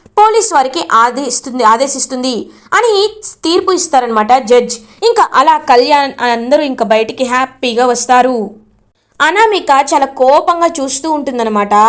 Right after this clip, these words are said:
ఇంకా కావ్య వైపు. కావ్య and రాజ్ ఇద్దరూ అలా ఇంకా చూస్తూ ఉంటారు కావ్య అనామిక వైపు. ఇంకా అనామిక అలా బయటికి నడుచుకొని వస్తూ ఉంటే అప్పుడే ఇంకా మహిళా మండలి వాళ్ళు ఎవరైతే ఉన్నారో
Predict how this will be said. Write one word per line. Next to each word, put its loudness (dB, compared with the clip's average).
ఇంకా 2
కావ్య 2
వైపు. 0
కావ్య 2
and -4
రాజ్ 2
ఇద్దరూ -4
అలా 2
ఇంకా 2
చూస్తూ -4
ఉంటారు 0
కావ్య 2
అనామిక -2
వైపు. 0
ఇంకా 2
అనామిక 0
అలా 2
బయటికి 0
నడుచుకొని -2
వస్తూ 0
ఉంటే 0
అప్పుడే 2
ఇంకా 0
మహిళా 2
మండలి -2
వాళ్ళు 2
ఎవరైతే 0
ఉన్నారో 0